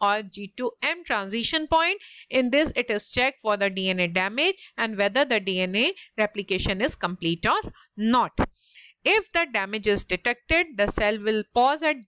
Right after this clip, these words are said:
G two checkpoint and allows for repair. If the damage is irreparable, the cell may undergo apoptosis or the program cell death. Lastly, the checkpoint is M checkpoint, which is at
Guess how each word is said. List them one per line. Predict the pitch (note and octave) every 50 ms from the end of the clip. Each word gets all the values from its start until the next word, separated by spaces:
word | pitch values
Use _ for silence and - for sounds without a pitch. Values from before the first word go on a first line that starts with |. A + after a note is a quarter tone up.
| _ -
G | - A3 A#3 A3+ _ -
two | D4+ E4 E4+
checkpoint | - - D4+ D4 D4 _ - D#4+ E4 E4+ F#4 G#4 - - - - - - -
and | - A#3+ A#3+ - -
allows | A#3 G#3+ G3+ F#3 F#3+ G3 -
for | - A#3+ C#4 D4+
repair. | C#4+ C4+ D4 C#4 C4+ - - E4+ C#4 F#3+ D3+ - _ _ _ _ _ _ - - _ - _ -
If | D4+ F#4+ F#4 E4+
the | - F#4 F4+ C#4+
damage | C4+ A#3 A#3 A#3 A#3+ B3 A#3+ B3
is | B3 A#3+ - -
irreparable, | D4 F#4+ G#4 F#4+ F4 B3 - - G#3 G3 F#3 F#3 F3 F#3+ B3 E4 F#4+ F#4+ - - _ -
the | G#3+ B3 B3+
cell | - - - C4+ B3+ C4 C4
may | B3 A#3 A3+ A3 -
undergo | - G#3+ G#3 F#3+ F#3+ F#3+ G#3 G#3 - -
apoptosis | - G3+ - - G#3 G#3 - - - A3+ A3+ A#3+ - F4 F#4+ G4+ - - _ -
or | G3+ F#3+ F#3+
the | F3+ F3+ F#3+
program | - - F#3+ F#3+ F#3 - A3+ B3+ E4+ A#4 - _ _ _ - -
cell | - - B3 G3+ F3 F3 E3
death. | E3 A3 A#3 F#3 - - - - - _ _ _ _ _ _ _ _ _ _ _ _ _ _ _ _ _ _ - - - - - - - - G3+ G3 - - A#3
Lastly, | B3 B3+ C#4 D4 D#4 - - F#4 G#4 G#4+ D#4+
the | C4+ B3+ C4+ - -
checkpoint | D#4 D4 D4 _ - D4+ C#4 C#4+ C4+ D4
is | C#4+ B3+ - -
M | G#3 A3 A3+ B3
checkpoint, | - - D#4 C#4+ _ - D#4 D4+ D#4 E4 E4 - -
which | G3+ - -
is | C#4 C#4 - -
at | A3 A3+ A3+